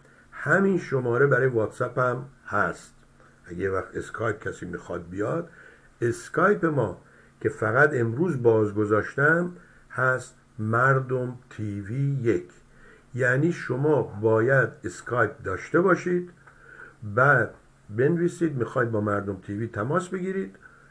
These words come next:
اینجا صدا می‌ده، ما با هم تماس می‌گیریم، مثل دو تا انسان پیشرفتهٔ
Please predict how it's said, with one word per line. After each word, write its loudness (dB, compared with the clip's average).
اینجا 0
صدا 0
می‌ده، 2
ما 0
با 0
هم -2
تماس -2
می‌گیریم، -4
مثل 0
دو -2
تا -2
انسان 0
پیشرفتهٔ -4